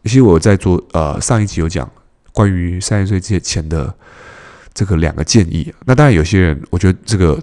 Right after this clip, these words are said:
转发率还蛮高的，蛮多，有些认同。但是我们录 Podcast 的也特别讲，不是要去录这种每个人都认同的东西，因为我们讲这种是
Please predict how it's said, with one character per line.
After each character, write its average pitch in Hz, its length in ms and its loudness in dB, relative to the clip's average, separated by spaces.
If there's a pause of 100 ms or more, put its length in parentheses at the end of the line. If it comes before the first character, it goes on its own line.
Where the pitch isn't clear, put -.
(120)
转 85 240 0
发 101 160 0
率 101 160 2
还 87 80 0
蛮 76 240 -6
高 73 240 -6
的， - 200 -12 (120)
蛮 87 180 -4
多， 98 260 2 (300)
有 101 240 2
些 139 160 4
认 131 260 4
同。 78 320 -4
但 139 140 2
是 131 200 0 (120)
我 95 80 -2
们 113 300 0
录 135 240 6
Podcast 113 640 0
的 - 180 -12 (1000)
也 98 120 2
特 135 140 6
别 110 100 4
讲， 78 340 -4
不 - 120 0
是 107 160 0
要 104 160 4
去 101 180 0
录 98 240 0 (300)
这 - 100 -4
种 80 320 -4 (280)
每 87 160 -2
个 98 80 0
人 92 80 0
都 104 80 4
认 107 200 4
同 92 160 -6
的 80 60 -6
东 80 220 -6
西， - 160 -12 (100)
因 113 100 -2
为 113 260 2 (1300)
我 104 100 -2
们 135 120 4
讲 87 220 0
这 107 80 0
种 90 100 2
是 85 140 -2